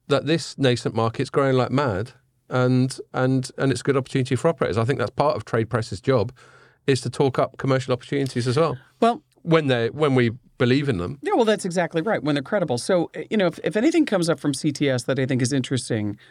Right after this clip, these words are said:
Speaker 2: that I can talk about, I'll bring
Speaker 1: Yeah,
Speaker 2: it
Speaker 1: yeah,
Speaker 2: back. 'Cause
Speaker 1: cool.
Speaker 2: it's, it's a whole private wireless approach that's, you know, leveraging multiple different things. So, yeah, I'll keep
Speaker 1: Yeah,
Speaker 2: you posted.
Speaker 1: cool.
Speaker 2: Cool. Thank you, Scott.
Speaker 1: Uh, not at all. Anyway, so back to shitting on people.
Speaker 2: <laughs>
Speaker 1: Um,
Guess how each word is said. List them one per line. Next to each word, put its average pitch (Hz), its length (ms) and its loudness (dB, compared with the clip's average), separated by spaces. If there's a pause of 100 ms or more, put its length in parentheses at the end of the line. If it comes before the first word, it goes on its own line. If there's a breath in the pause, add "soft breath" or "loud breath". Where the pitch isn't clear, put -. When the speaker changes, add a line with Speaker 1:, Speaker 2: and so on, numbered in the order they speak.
(200 soft breath)
Speaker 2:
that 151 100 0
I 143 60 0
can 135 140 0
talk 139 240 0
about, 101 240 -4
I'll 113 80 -2
bring 139 160 2
Speaker 1:
Yeah, 156 80 4
Speaker 2:
it 160 60 2
Speaker 1:
yeah, 117 100 -2
Speaker 2:
back. 87 120 -10
'Cause 156 140 -2
Speaker 1:
cool. 160 100 2
Speaker 2:
it's, - 240 -10 (300 soft breath)
it's 170 120 -4
a 180 40 2
whole 196 140 0
private 220 420 -2
wireless 151 420 0
approach 135 540 -4
that's, - 340 -2 (380 soft breath)
you 180 80 4
know, 151 120 4
leveraging 151 580 2
multiple 143 340 -2
different 127 300 -4
things. 117 260 0
So, 180 100 -6
yeah, 294 260 -4 (200)
I'll 170 60 -2
keep 196 120 0
Speaker 1:
Yeah, 175 60 4
Speaker 2:
you 151 80 -2
posted. 180 300 -10 (100)
Speaker 1:
cool. - 220 -2 (140)
Speaker 2:
Cool. 392 340 0 (100)
Thank 240 220 0
you, 226 60 -8
Scott. - 180 -18 (200)
Speaker 1:
Uh, 147 180 2
not 131 120 2
at 113 120 -4
all. 113 100 2
Anyway, 127 240 4
so 160 120 -4
back 190 300 -2
to - 80 -4
shitting 131 360 0
on 95 100 -2
people. 98 360 -4 (160)
Speaker 2:
<laughs> - 1040 0
Speaker 1:
Um, 151 880 0